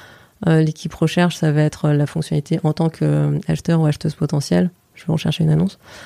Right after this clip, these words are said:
Euh, du coup, c'est surtout la partie listing, finalement, avec, euh,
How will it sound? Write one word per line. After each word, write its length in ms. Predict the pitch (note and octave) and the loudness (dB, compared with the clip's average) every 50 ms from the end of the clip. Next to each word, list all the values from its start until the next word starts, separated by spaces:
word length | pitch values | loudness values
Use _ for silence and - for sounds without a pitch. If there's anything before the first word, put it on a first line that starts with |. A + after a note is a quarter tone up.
| - - _ - G3+ | -20 -20 _ -4 -2
Euh, 180 | E3+ D3+ D3 | 0 2 2
du 100 | D3 D3 | 2 0
coup, 140 | C#3+ - E3 | 0 -2 -4
c'est 160 | - - D#3 | -2 -2 -2
surtout 240 | - - D3+ - - | 0 -2 -2 0 0
la 100 | D#3+ D#3 | 0 0
partie 300 | - D3+ C#3+ - - - | 0 0 -2 -2 -2 -2
listing, 480 | D3 C#3+ - - - - E3 E3+ E3+ F#3 - - - _ _ _ _ _ _ _ | -2 -2 -4 -6 -2 0 0 0 0 -4 -8 -12 -20 _ _ _ _ _ _ _
finalement, 460 | - - F3 E3 D#3 D#3 D#3+ F3 F#3+ - _ _ - E3+ | -8 -4 0 0 2 2 0 0 -2 -6 _ _ -6 -4
avec, 320 | D#3 D3 D3+ D3 - - | -2 0 -2 -2 -2 -2
euh, 480 | D#3 D3 D3 D3 D3 D3 D3+ E3 E3 | 0 0 2 2 0 0 0 -2 -2